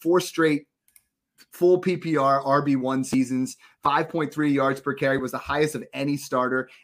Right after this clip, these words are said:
And he's costing you less than a twenty-four first. And I understand that Aaron Rodgers isn't there now, and I understand it's Jordan Love, but again, last year with Aaron Rodgers was not a premium Aaron Rodgers. So, I mean, I think there's even a, a case to be made that Aaron Jones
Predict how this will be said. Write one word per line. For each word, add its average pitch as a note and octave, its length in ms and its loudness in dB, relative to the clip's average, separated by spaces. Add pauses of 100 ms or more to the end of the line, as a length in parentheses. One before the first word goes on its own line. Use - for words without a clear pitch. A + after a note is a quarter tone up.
(160)
And F3+ 160 0
he's G3+ 220 -4
costing A#3 380 2
you D#3 180 0
less C#3+ 260 -2
than E3 120 -2
a E3 80 -2
twenty-four C3+ 540 -4
first. - 380 -4
And C#3 120 0
I D3 120 2
understand D3 600 -4 (400)
that D3+ 120 6
Aaron C#3 200 2
Rodgers B2+ 400 -2
isn't A#2+ 220 -4
there A#2 160 -2
now, A2 260 -4
and A2+ 80 -6
I A#2+ 60 -8
understand C3+ 400 -2
it's C3 120 -6
Jordan B2 320 -2
Love, A2+ 300 -4 (280)
but C#3 280 2 (220)
again, C#3+ 340 2
last C#3 340 0
year D3+ 100 2
with C3+ 140 0
Aaron C3 200 0
Rodgers B2+ 420 -2
was B2+ 180 -4
not B2+ 180 -2
a A#2+ 100 0
premium C3 540 -2
Aaron A#2 260 -2
Rodgers. G#2+ 420 -6
So, B2+ 120 -2
I B2+ 60 2
mean, C3+ 160 0
I D3 100 0
think D3 320 -2 (260)
there's D3+ 200 4
even D3+ 220 2
a, C3+ 200 -2
a C3+ 100 -2
case D3 340 -2
to C#3+ 80 -6
be C3+ 120 0
made C3+ 260 0
that B2 200 -4
Aaron C#3 260 0
Jones C3 500 -2